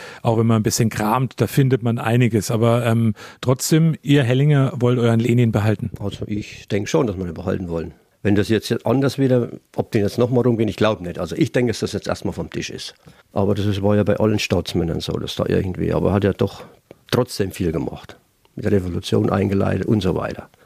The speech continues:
Speaker 2: Dass da Blut fließt und so, na, das, das war eigentlich fast überall schon so.
Speaker 1: Also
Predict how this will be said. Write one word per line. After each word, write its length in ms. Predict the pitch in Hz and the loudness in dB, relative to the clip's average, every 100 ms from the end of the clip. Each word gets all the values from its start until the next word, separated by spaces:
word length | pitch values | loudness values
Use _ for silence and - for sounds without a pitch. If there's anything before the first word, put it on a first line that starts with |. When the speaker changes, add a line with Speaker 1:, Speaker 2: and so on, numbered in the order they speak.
| _ - - | _ -20 -2
Speaker 2:
Dass 180 | - 95 | -2 0
da 80 | 107 | -2
Blut 320 | - 123 127 | 2 2 2
fließt 340 | - 123 - | 2 2 4
und 120 | 107 - | 0 2
so, 140 | 107 | 2
na, 160 | 98 95 | 2 0
das, 340 | 98 - - | -2 -4 -8
das 160 | - - | -8 -2
war 180 | 101 101 | -2 0
eigentlich 360 | 101 101 107 | -2 -4 -6
fast 260 | - - - | -4 -4 -2
überall 360 | 95 - 95 | -2 0 -2
schon 120 | 110 107 | -4 -6
so. 240 | 104 95 - _ _ - - - - | -6 -8 -10 _ _ -12 -4 -4 -2
Speaker 1:
Also 380 | - 127 143 185 | 0 0 2 -2